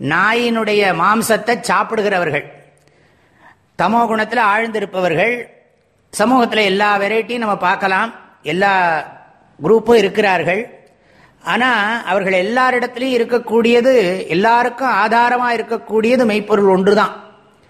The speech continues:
அந்த தூய உணர்வு இல்லாம யாரும் சிந்திக்கவோ பேசவோ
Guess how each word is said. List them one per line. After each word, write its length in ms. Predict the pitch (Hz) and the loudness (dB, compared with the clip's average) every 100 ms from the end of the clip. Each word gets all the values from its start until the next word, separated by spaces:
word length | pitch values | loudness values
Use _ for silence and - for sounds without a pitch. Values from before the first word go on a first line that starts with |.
| _ _ _ - _ _ _ _ | _ _ _ -20 _ _ _ _
அந்த 340 | - 180 190 180 | -4 0 0 0
தூய 340 | 202 262 254 | 0 2 2
உணர்வு 400 | 220 233 254 247 | 2 2 2 2
இல்லாம 420 | 233 233 247 254 | 0 2 2 2
யாரும் 460 | 247 208 220 240 233 | 0 2 2 0 -2
சிந்திக்கவோ 720 | - 226 233 208 233 226 240 247 247 - - - | -6 -6 -6 0 2 4 4 2 -2 -8 -18 -4
பேசவோ 600 | 190 233 233 233 226 240 | 0 0 4 4 4 2